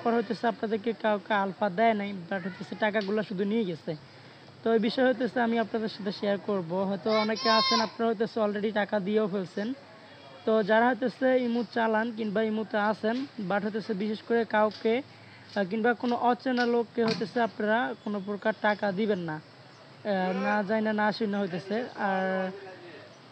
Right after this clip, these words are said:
দ্বিতীয়ত হইতেছে ইমো আলফা আসলে আপডেট আসে নাই। ইমো আলফা হইতেছে, আহ, যে ওল্ড যে ভার্সনগুলো আছে আপনারা যা, ওগুলাই হইতেছে চালাইতে পারবেন। তো এখানে দেখেন ইমো আলফা আটত্রিশ, এটা কিন্তু ওল্ডগুলাই,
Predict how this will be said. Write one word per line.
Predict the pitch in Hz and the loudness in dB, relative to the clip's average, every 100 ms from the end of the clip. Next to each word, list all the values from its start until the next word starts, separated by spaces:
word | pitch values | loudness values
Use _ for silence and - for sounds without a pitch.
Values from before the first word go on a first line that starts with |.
| - - - 190 220 | -20 -20 -14 -6 -2
দ্বিতীয়ত | 208 226 247 | 0 2 4
হইতেছে | 262 240 - 311 | 4 2 0 0
ইমো | 277 254 254 | 2 4 6
আলফা | 233 233 - 226 | 6 4 6 6
আসলে | 254 220 - 233 | 6 4 2 4
আপডেট | 208 202 180 233 | 4 2 4 6
আসে | 226 220 220 | 6 4 0
নাই। | 214 262 | -2 -2
ইমো | 240 214 | 0 2
আলফা | 233 214 233 | 2 2 2
হইতেছে, | 240 233 - 254 262 | 2 0 4 4 4
আহ, | - - - - - 208 | -2 -18 -16 -8 2 2
যে | 170 233 | 6 4
ওল্ড | - 254 254 202 202 | 8 8 8 4 -2
যে | 220 269 | 4 6
ভার্সনগুলো | 226 226 262 240 247 247 | 6 6 4 2 4 6
আছে | 240 - 233 | 4 4 2
আপনারা | 285 226 - 226 214 | 4 2 0 0 2
যা, | 247 381 - | 0 -2 -4
ওগুলাই | 214 202 233 247 | -2 2 6 8
হইতেছে | 254 240 202 226 | 8 6 0 0
চালাইতে | 254 254 247 | 4 6 6
পারবেন। | 190 160 160 151 - - - - | 4 0 -2 -8 -12 -20 -20 -2
তো | 233 | 4
এখানে | 240 262 269 | 6 6 6
দেখেন | 277 233 277 | 6 6 4
ইমো | 247 226 | 2 4
আলফা | 233 180 220 | 4 4 4
আটত্রিশ, | 220 - 214 233 240 | 4 0 0 0 0
এটা | 226 | 0
কিন্তু | 208 220 226 | 0 2 4
ওল্ডগুলাই, | 240 226 202 190 196 220 | 8 6 6 2 2 2